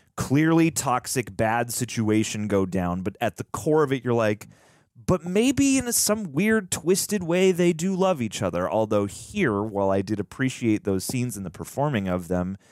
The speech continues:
I didn't think it was as strong or interesting as, say, it was in Killers, because here a lot of those scenes are, like,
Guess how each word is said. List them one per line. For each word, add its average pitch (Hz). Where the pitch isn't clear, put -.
I 117
didn't 123
think 117
it 117
was 104
as 120
strong 131
or 101
interesting 113
as, 92
say, 92
it 85
was 90
in 87
Killers, 92
because 92
here 113
a 101
lot 98
of 95
those 95
scenes 98
are, 92
like, 92